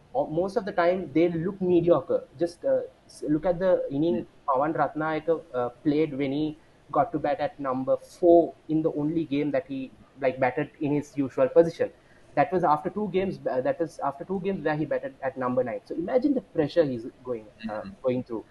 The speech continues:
Speaker 1: And as I said, they're not used to playing under lights. They're not used to, uh,
Speaker 2: Mm-hmm.
Speaker 1: facing these quality international level bowlers. And he, he, he's not backed by his franchise for sure. Like, even as outsiders, we can say that he, he,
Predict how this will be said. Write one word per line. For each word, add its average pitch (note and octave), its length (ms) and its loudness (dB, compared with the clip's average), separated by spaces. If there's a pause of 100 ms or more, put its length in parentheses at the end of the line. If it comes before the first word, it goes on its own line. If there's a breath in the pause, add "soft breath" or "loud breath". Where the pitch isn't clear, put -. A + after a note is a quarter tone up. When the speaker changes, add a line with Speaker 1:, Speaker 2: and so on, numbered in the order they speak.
(400 loud breath)
Speaker 1:
And C#3+ 380 -2
as D#3 160 2
I F3 80 8
said, E3 300 6 (200)
they're C3+ 120 4
not F#3 200 2
used A3+ 180 -4
to A3+ 40 -6
playing E3+ 320 2
under C3+ 220 0
lights. A#2+ 460 -4 (100)
They're B2 100 2
not F3+ 320 -2
used F3+ 220 0
to, D#3+ 100 -2 (140)
uh, C#3+ 40 0
Speaker 2:
Mm-hmm. C3 280 0
Speaker 1:
facing D#3 580 0
these C#3+ 340 -2
quality C#3 440 0
international B2+ 600 -4
level A#2+ 300 0
bowlers. A#2 560 2 (520 soft breath)
And B2+ 340 0 (260)
he, E3+ 160 -2 (160)
he, F3 180 -2
he's E3 260 -2
not B3 260 2 (240)
backed D#3+ 300 2
by D#3+ 100 4
his D3+ 160 2
franchise A#2+ 480 -4
for G#2 180 -8
sure. B2 380 2
Like, A2 220 -4
even D#3 280 2
as C#3 200 2
outsiders, D#3 480 4
we C#3+ 100 4
can C#3 240 0
say C#3 140 0
that C3 160 4 (120)
he, C#3+ 140 -2
he, D#3+ 160 -4